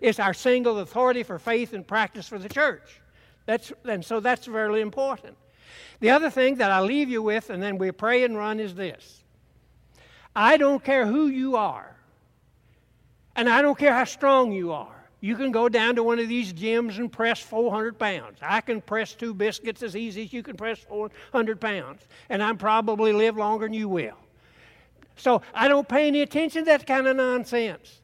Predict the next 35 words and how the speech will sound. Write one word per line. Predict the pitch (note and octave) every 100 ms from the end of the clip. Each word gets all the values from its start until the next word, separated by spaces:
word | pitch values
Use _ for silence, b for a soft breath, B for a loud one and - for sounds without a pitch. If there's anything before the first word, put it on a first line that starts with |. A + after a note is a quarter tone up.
| _
It's | C4+ B3+
fine. | - C#4 C#4+ D#4 D4+
Go | D4+ C4+
do | C4 C#4+
it | D4
if | C4+
you | D#4
want | C4+ C#4+ D4 C4+
to. | D4 D4+
Pay | C4 C#4
for | - C4 C4 C#4
it. | -
I'll | G#3 C4+
eat | C#4+ A#3+
my | B3
biscuits | A#3 B3+ - C#4 -
and | A3+
pay | C4 A#3+
for | D4
them. | C4 E4 C4+ D3 _ _ b b b b
But | A#3 A#3 - F3
Jesus | B3+ F4 D#4+ D#4 B3+
said | D4 C#4+ C#4 - B B
all | A#3+ D4 D#4+ D4
of | B3 A#3+ B3
us, | C#4 - - b b
regardless | C4+ A#3 B3 A#3+ C#4 C#4+ C#4
of | C4+ G3+
how | A3+ G#3+
big | A#3+ D4 A3+
and | G3+
strong | - A#3+ C4 C#4+ C4+
and | G3+ A3
that, | B3 C4
uh, | B3 A#3+